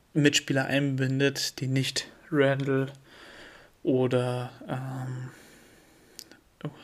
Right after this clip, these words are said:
Reggie Bullock heißen. Ich glaub, da war irgendwas, dass, dass Peyton so und so viele Pässe nur zu den, zu den jungen Spielern quasi, äh, spielt. Also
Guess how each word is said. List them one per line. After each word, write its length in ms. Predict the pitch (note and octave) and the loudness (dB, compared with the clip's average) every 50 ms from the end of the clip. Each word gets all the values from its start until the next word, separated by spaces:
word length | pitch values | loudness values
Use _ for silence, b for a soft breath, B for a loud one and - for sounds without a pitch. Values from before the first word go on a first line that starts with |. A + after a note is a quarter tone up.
| B B B B B B - | B B B B B B -2
Reggie 280 | D3+ C#3+ C3+ C3 C#3 | 0 0 2 0 0
Bullock 400 | C3 - D3 D3+ F3+ F#3+ - - - - - - _ _ _ _ _ _ b b b b b _ - | 0 2 2 2 2 0 -2 -6 -16 -20 -20 -20 _ _ _ _ _ _ b b b b b _ 2
heißen. 380 | E3 D#3+ E3 D#3+ F3 F3 E3+ E3 - B B B B B B B B B B B | 4 4 4 4 2 -4 -6 -8 -12 B B B B B B B B B B B
Ich 80 | - - | 0 4
glaub, 200 | - C#3 C#3 C3+ | 6 6 6 6
da 140 | C3 B2+ B2 | 6 4 6
war 160 | B2+ B2+ A#2+ | 6 6 6
irgendwas, 340 | A#2+ C3 C3+ C3 C3+ C3+ - | 6 6 4 4 2 2 2
dass, 280 | - C3 - - - | 0 0 0 -2 -2
dass 180 | - - - - | -2 -4 -6 -4
Peyton 400 | - - - C3+ B2+ - C3+ C3+ | -4 -2 -2 -2 -2 -2 -4 -2
so 120 | C3 C3+ | -2 0
und 100 | C#3 C3+ | 0 0
so 120 | C3 C3 B2+ | -2 -2 -2
viele 220 | C3+ C3 B2+ B2 - - - | -2 -2 -2 -4 -8 -10 -8
Pässe 320 | - - C#3 - - C#3 | -6 -4 -2 0 0 2
nur 180 | C3+ C3+ C3+ C3+ | 2 2 0 0
zu 120 | - D3 | 0 0
den, 320 | C3 B2+ B2+ B2+ B2+ B2+ B B B B B B B B | 0 0 -2 -2 -4 -6 B B B B B B B B
zu 160 | - - - | -6 -2 -2
den 160 | C3+ C3 B2+ | 0 2 2
jungen 240 | B2+ C3 C#3 C#3+ C3+ | 2 2 2 0 0
Spielern 320 | B2+ - - C#3+ C3+ C3 | -2 -2 -2 0 0 0
quasi, 560 | B2+ - - C3 B2+ B2+ B2+ B2+ B2+ B2+ B2 A#2 | -2 -2 -2 -2 0 0 0 -2 -2 -2 -4 -4
äh, 480 | - - - - - - - - - | -4 -6 -6 -8 -8 -10 -12 -10 -10
spielt. 640 | - - - - C#3 C3 C3 C3 C3+ - - - - | -10 -8 -4 -2 0 0 0 0 -2 -4 -8 -6 -6
Also 260 | B2 B2+ B2+ B2 | -6 -6 -8 -10